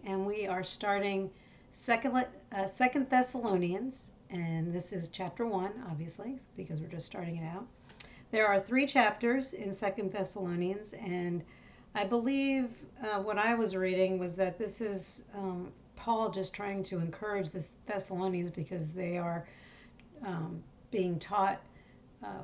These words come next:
false information. So he is just trying to keep them going and keep them, uh, in a positive way. So, uh, I think that, uh, we can all use that encouragement every day.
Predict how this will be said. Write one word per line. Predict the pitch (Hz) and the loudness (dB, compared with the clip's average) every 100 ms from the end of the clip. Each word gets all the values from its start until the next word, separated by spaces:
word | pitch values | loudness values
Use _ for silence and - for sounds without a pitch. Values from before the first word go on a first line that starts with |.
| - | -2
false | 214 196 202 | 0 0 -2
information. | 180 185 165 175 - - 160 - - - - | -6 -4 -2 -4 -6 -12 -14 -16 -20 -20 -20
So | - - - 175 170 170 165 - - - | -12 -8 -2 0 0 -2 -4 -6 -12 -18
he | - 202 180 | -6 0 0
is | 175 170 151 | 0 -4 -6
just | - 180 - - - - - - - - - - | -8 -10 -10 -16 -20 -20 -20 -20 -20 -20 -20 -12
trying | 208 196 190 | -2 2 2
to | |
keep | 160 - 220 | -2 -6 -6
them | 220 190 | -2 0
going | 202 214 220 220 208 | 2 2 4 2 2
and | 170 156 | 0 0
keep | 208 196 | -4 -6
them, | 196 185 185 180 - 165 | -2 0 2 -2 -4 -4
uh, | 156 165 - | -2 -2 -4
in | 180 | -4
a | 156 | -4
positive | - 190 175 170 165 - | -2 0 0 -2 -6 -6
way. | 160 175 156 | -8 -6 -8
So, | - - - - - - - - - - | -6 -6 -6 -8 -12 -20 -20 -20 -20 -20
uh, | - - - - 220 | -20 -20 -20 -20 -10
I | 190 | -8
think | 175 208 190 | -4 -4 -2
that, | 190 175 - 190 | -2 -2 -4 -6
uh, | 190 | -4
we | 196 | -4
can | 196 202 | -2 0
all | 196 | 2
use | 190 185 | 4 2
that | 185 180 | 2 0
encouragement | 175 180 180 175 190 190 196 | 0 -4 -4 -4 -2 -2 -2
every | 185 196 | -4 -4
day. | 180 170 175 185 | -2 -2 -2 -6